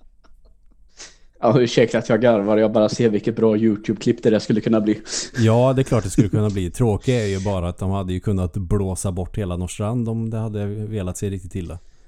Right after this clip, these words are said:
Speaker 1: Ja, det är i-, inte speciellt smart. Eh, helt klart vissa, eh, ett oerhört korkat beteende, givetvis. Men,
Speaker 2: Det är väl,
Speaker 1: men.
Speaker 2: det är väl en sak om man har roligt och spelar norsk techno. Det, det kan jag köpa.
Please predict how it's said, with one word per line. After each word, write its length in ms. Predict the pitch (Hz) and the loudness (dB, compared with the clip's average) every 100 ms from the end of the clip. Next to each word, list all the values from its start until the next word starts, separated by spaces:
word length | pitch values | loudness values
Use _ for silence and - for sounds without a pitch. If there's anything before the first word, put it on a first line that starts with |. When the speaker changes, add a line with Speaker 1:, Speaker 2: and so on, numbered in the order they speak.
| _ - | _ 0
Speaker 1:
Ja, 240 | 143 143 | 2 4
det 60 | 143 | 4
är 300 | 139 131 127 | 4 4 2
i-, 280 | 123 135 - | 2 2 2
inte 280 | 151 123 127 | 2 2 -2
speciellt 420 | 139 127 120 113 | -2 2 2 2
smart. 460 | - 120 101 - - | -2 -2 -2 -6 -6
Eh, 420 | 131 113 110 113 104 - - - - - - - - - - | 0 0 0 -2 -6 -14 -20 -20 -20 -20 -20 -16 -16 -16 -6
helt 220 | - 120 - - - - - | -2 -2 -2 -20 -20 -20 -18
klart 340 | - 123 110 - | -2 0 0 -2
vissa, 420 | 123 120 110 101 | -2 2 2 2
eh, 420 | 127 113 110 104 98 - - - - - - _ - - - | 0 0 0 -4 -8 -12 -18 -20 -20 -20 -20 _ -20 -16 -6
ett 160 | 123 - | -4 0
oerhört 380 | 151 107 113 120 | 2 2 0 2
korkat 340 | 131 - 104 | 0 2 -2
beteende, 400 | 113 101 92 - - | -2 0 0 -2 -6
givetvis. 680 | 120 98 78 - - - - 139 | -2 -2 -4 -10 -10 -12 -16 -8
Men, 220 | 107 107 | 0 4
Speaker 2:
Det 60 | |
är 40 | 120 | 4
väl, 120 | 101 | 2
Speaker 1:
men. 100 | 80 - | -2 -6
Speaker 2:
det 100 | 120 | -2
är 40 | |
väl 100 | 123 | 2
en 160 | 131 160 | 2 2
sak 240 | - 123 | 0 0
om 60 | 127 | 2
man 120 | 120 | 2
har 100 | 120 | 2
roligt 280 | 120 104 95 | 2 0 -2
och 60 | 104 | -4
spelar 320 | 117 98 101 | -2 0 2
norsk 560 | 104 95 - - - | 0 -2 -6 -12 -10
techno. 560 | - 110 - - 131 147 | -2 -2 -2 -2 0 0
Det, 180 | 120 127 | -2 -2
det 180 | 120 127 | 0 -2
kan 140 | 143 | 0
jag 140 | 127 107 | 0 0
köpa. 520 | 123 95 - 120 | -2 -2 -2 -2